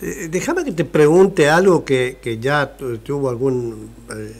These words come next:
anticipo en el día de ayer, eh, relacionado con las elecciones nacionales que no son estas, y evitar la confusión de la gente. Una cosa es la elección para gobernador y vice y otra para senador y diputados nacionales.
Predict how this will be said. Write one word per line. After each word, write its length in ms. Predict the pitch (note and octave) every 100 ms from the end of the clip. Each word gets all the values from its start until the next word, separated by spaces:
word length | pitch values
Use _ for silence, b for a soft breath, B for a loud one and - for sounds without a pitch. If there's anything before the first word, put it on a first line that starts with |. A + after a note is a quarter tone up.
| - - - - b b b
anticipo 600 | - A2 C3 A#2+ D#3 D#3 B2
en 80 |
el 100 | A#2
día 460 | A#2+ C#3+ C3+ A#2+ A2+
de 120 | A2+
ayer, 440 | A#2+ B2+ D3+ E3+ F#3+ b b b -
eh, 260 | C3 C3+ C#3+
relacionado 720 | D3 C#3+ B2+ C#3+ F3 F#3+ F#3+
con 200 | D3 C#3
las 160 | C3 B2
elecciones 460 | A#2+ A#2+ E3+ E3+
nacionales 540 | C#3+ A#2+ C3 D#3 D#3 -
que 100 | C#3
no 120 | D#3+
son 260 | - D3
estas, 400 | D3 - - B2 b b b b _
y 180 | A#2+ A#2
evitar 340 | B2+ B2 D3+
la 160 | D#3 C#3
confusión 580 | B2+ A2+ C3 - D3 C#3
de 100 | B2+
la 100 | B2
gente. 460 | C3+ G2+ E2+ F#2+ b b b -
Una 260 | D3+ D#3
cosa 340 | D#3 F3 E3+ D3+
es 100 | D#3
la 60 |
elección 400 | C#3+ C3 - D3+
para 140 | D3 B2
gobernador 420 | A#2 A#2+ C3 D3
y 80 | C#3
vice 400 | E3 F3 F#3+ G3 B B B
y 100 | B2+
otra 300 | D3 D#3 D3
para 380 | C3+ B2 A#2 G#2+
senador 520 | G#2+ C3 B2 B2+ D#3 D3+
y 100 | C3+
diputados 500 | B2+ A#2+ A#2 C3 A#2
nacionales. 540 | G#2+ C3 C3+ G#2